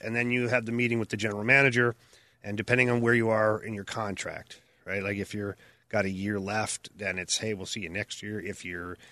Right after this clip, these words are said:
uh, restricted free agent and things are, you know, you're, you're up for an, a new contract, he'll say, "Look, we'll be talking to your agent." And usually the G M doesn't give you a lot as far as,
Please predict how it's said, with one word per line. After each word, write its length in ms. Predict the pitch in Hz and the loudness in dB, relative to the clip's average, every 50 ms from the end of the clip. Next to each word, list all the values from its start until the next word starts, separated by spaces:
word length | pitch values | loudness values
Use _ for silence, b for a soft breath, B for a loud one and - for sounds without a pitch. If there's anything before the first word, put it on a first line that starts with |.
| b b b b b b - | b b b b b b -16
uh, 300 | - 76 73 - - - - | -12 -10 -8 -8 -8 -10 -10
restricted 640 | 85 95 104 - - - 147 135 - _ 143 131 - | -4 -2 0 0 2 2 2 2 4 _ 2 2 2
free 240 | - 139 131 123 117 | -2 0 0 2 4
agent 440 | 120 127 131 127 110 120 120 120 - _ | 4 4 4 4 2 0 0 0 -2 _
and 460 | - 101 101 98 98 98 98 98 92 - | -2 0 2 2 2 0 -4 -8 -10 -8
things 300 | - 117 117 117 107 110 | -4 0 0 0 0 -2
are, 80 | 107 - _ _ _ _ _ _ 98 95 98 | -4 -6 _ _ _ _ _ _ -20 -20 -12
you 140 | 107 113 104 | -8 -6 -4
know, 160 | 104 107 101 98 | -4 -4 -6 -6
you're, 180 | 110 110 107 101 | -6 -6 -2 2
you're 180 | 113 117 113 | 2 4 4
up 140 | 110 - - | 4 2 -2
for 340 | - - 117 113 110 107 107 | -6 -4 -4 -2 -2 -2 -4
an, 260 | - - 110 107 98 - _ _ _ - - | -4 -4 -6 -8 -8 -10 _ _ _ -14 -6
a 40 | |
new 160 | 110 120 123 120 | 0 0 0 0
contract, 640 | - 127 131 135 139 131 - 135 127 123 120 - b b b b b b b b b b b b b b b - | 4 4 4 4 4 4 4 6 6 6 6 4 b b b b b b b b b b b b b b b -2
he'll 100 | 123 117 | 0 0
say, 220 | - - 131 123 | 4 4 4 4
"Look, 400 | 117 120 131 131 - - - - - _ _ - | 6 6 6 4 4 2 -10 -20 -20 _ _ -6
we'll 100 | 117 107 | -4 -2
be 100 | 110 110 | -2 2
talking 360 | - 131 123 117 - - 120 | 6 6 6 6 4 0 -2
to 60 | 110 | -2
your 100 | 101 98 101 | -2 0 2
agent." 460 | 110 117 117 110 113 120 123 123 - | 4 4 4 4 4 2 2 2 -2
And 320 | - 101 104 101 107 117 110 151 160 151 139 107 117 131 | -4 -2 -2 -2 -2 -2 -4 -4 -6 -6 -8 -10 -14 -10
usually 340 | 170 185 233 254 220 233 214 | 0 4 4 6 6 6 4
the 80 | 196 | 2
G 180 | 175 143 156 165 | 2 4 6 6
M 100 | 160 147 | 6 8
doesn't 240 | 135 127 113 123 113 | 6 6 4 2 2
give 180 | 110 120 113 | 2 2 2
you 120 | 113 110 107 | 2 0 0
a 20 | 98 | 0
lot 340 | 101 104 104 98 92 92 - | 0 0 0 2 0 0 -2
as 120 | 98 98 - | -4 -8 -8
far 340 | - - 101 98 95 98 | -6 -6 -4 -2 0 0
as, 220 | 98 92 92 - | 0 0 -2 -4